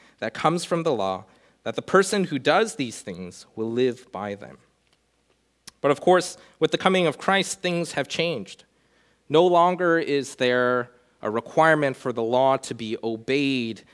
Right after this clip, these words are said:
for it had been fulfilled in Christ's work on the cross. It wasn't through obedience so much that you, one found, uh, righteousness and salvation,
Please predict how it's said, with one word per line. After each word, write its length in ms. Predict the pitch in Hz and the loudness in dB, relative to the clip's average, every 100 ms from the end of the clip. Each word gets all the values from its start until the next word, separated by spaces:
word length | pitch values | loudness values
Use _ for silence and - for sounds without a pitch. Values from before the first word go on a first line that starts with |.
| _ | _
for 180 | - 117 | -2 0
it 80 | 117 | 2
had 260 | 117 120 | 0 -4
been 160 | 107 117 | -6 -8
fulfilled 760 | - 131 - - 147 135 131 123 | -6 -10 -6 0 2 2 -2 -4
in 140 | 113 | -12
Christ's 460 | - 123 110 - - | -8 -8 -8 -12 -8
work 280 | 110 - _ _ - | -8 -8 _ _ -14
on 100 | 98 | -14
the 60 | |
cross. 580 | 104 - 120 90 - - _ _ _ _ _ | -12 -6 -6 -6 -12 -20 _ _ _ _ _
It 100 | - | -2
wasn't 320 | 135 170 175 160 | 4 4 2 -2
through 340 | 160 160 151 - - | 0 2 0 -6 0
obedience 760 | 139 135 - 185 240 233 170 - | 0 0 -4 -4 -2 0 0 0
so 220 | - 147 | 0 2
much 360 | 131 123 - | 2 0 -2
that 220 | - 120 120 | -4 -4 -4
you, 80 | 127 | -8
one 260 | 110 131 | -4 -4
found, 560 | 123 - 139 139 135 117 - _ - | -4 -2 0 0 -2 -6 -16 _ -8
uh, 220 | 107 107 | -4 0
righteousness 600 | 131 175 160 - 123 - | 2 2 -2 -6 -6 -6
and 180 | 113 113 | -8 -6
salvation, 800 | - 107 107 185 - 135 101 92 | -4 -4 -2 -4 -4 -6 -6 -10